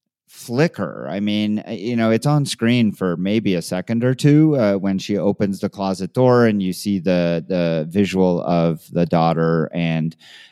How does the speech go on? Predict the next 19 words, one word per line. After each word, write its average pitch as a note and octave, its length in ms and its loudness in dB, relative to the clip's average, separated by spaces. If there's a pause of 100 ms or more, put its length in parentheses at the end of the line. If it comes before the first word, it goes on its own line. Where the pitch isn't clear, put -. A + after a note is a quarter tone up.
(160)
the G2 80 0
makeup F#2+ 460 0
done E2+ 420 0
to F#2+ 140 -2
her F2 140 -2
face, E2 440 -4
uh, D2+ 420 -2
to, D#2 280 -4
to - 180 -10
show G#2+ 300 4
that F#2 200 0
she's F2+ 280 -6
died, F#2+ 380 0
obviously F2 800 -2
in E2+ 460 -4
a E2+ 100 -6
state F2 380 -2
of E2 160 -6 (140)
shock. D#2 540 -6